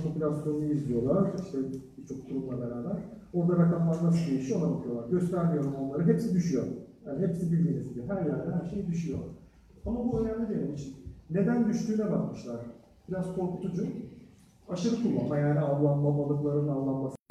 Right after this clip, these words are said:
vesaire gibi birinci sebep. İkinci sebep habitat kaybı. Üç, habitatların bozulumu.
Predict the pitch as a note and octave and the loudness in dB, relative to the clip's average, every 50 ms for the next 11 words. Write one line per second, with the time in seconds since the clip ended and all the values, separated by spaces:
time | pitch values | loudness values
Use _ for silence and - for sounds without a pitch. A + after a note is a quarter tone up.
0 | C3+ C#3 C3+ C3 - C3+ C3 B2 A#2 A#2 A#2 - B2 C#3 G3+ F3+ E3+ - - - | -6 -4 -4 -4 -4 -4 -4 -4 -6 -6 -8 -8 -8 -6 -6 -6 -8 -10 -10 -6
1 | C#3+ C#3 C3 - B2 B2 - - - - - - - - - - - - - - | -6 -4 -4 -4 -6 -8 -8 -8 -6 -6 -6 -8 -8 -10 -14 -16 -20 -20 -20 -20
2 | _ - _ _ _ _ _ _ - D#3+ D3+ - F#3+ G3 G3+ - - G3 G3+ G3+ | _ -20 _ _ _ _ _ _ -12 -10 -6 -6 -4 -4 -4 -4 -2 -2 0 0
3 | G3 - - - - - - - - _ _ - - - D#3 - - - - - | -2 -2 -4 -10 -14 -16 -18 -20 -20 _ _ -20 -10 -10 -10 -8 -6 -6 -6 -4
4 | - - - - - B3 A#2+ - - - - B3 - - - - - - - - | -2 -4 -4 -4 -6 -6 -6 -6 -6 -6 -6 -6 -8 -12 -14 -16 -20 -16 -8 -4
5 | G#3+ A#3 - - - - - - - - - - - - - - D#3 E3+ E3+ F3 | -4 -2 -2 -4 -8 -10 -12 -18 -20 -20 -20 -20 -20 -20 -12 -8 -4 -4 -2 -2
6 | F#3 F3+ F3 F#3 F3 E3+ E3+ E3 D3+ D3 D3 D3 D3 E3 E3 - D#3+ - - - | -2 -2 -2 -2 0 0 0 2 2 2 2 2 2 0 0 0 0 2 0 0
7 | - - - | -2 -4 -8